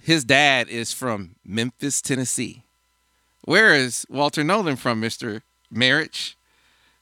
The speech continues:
Memphis, Tennessee. I, I, I kinda sense and see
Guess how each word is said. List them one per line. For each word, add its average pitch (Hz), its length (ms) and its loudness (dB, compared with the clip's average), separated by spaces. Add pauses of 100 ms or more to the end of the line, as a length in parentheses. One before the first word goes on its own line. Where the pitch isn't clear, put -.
(600)
Memphis, 135 560 2
Tennessee. 160 600 2 (520)
I, - 120 -2 (100)
I, 151 280 2
I 160 140 4
kinda 254 480 -2
sense 214 480 -2
and 156 160 -4
see 160 480 -2